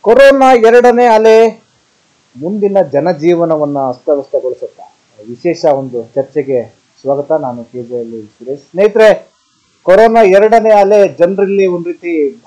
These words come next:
ಭಯವನ್ನ ಉಂಟು ಮಾಡುತ್ತಾ? ಅದು ಯಾವ ಸ್ವರೂಪದಲ್ಲಿರುತ್ತೆ? ಜನರ, ಆ, ಸೆಲೆಬ್ರೇಷನ್ ಅನ್ನ, ಜನರ ವ್ಯಾಪಾರವನ್ನ, ಜನರ ಬದುಕನ್ನ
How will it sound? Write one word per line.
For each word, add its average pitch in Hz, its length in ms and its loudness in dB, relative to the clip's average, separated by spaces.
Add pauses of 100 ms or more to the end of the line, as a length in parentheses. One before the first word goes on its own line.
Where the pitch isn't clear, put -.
ಭಯವನ್ನ 247 400 4
ಉಂಟು 208 260 -4
ಮಾಡುತ್ತಾ? 175 400 -4
ಅದು 165 380 -2
ಯಾವ 170 340 0
ಸ್ವರೂಪದಲ್ಲಿರುತ್ತೆ? 175 1200 -2 (240)
ಜನರ, 190 260 4 (640)
ಆ, 135 60 -10
ಸೆಲೆಬ್ರೇಷನ್ 202 760 0
ಅನ್ನ, 160 180 -8 (680)
ಜನರ 170 240 0
ವ್ಯಾಪಾರವನ್ನ, 180 880 2 (200)
ಜನರ 156 240 -2
ಬದುಕನ್ನ 170 540 -4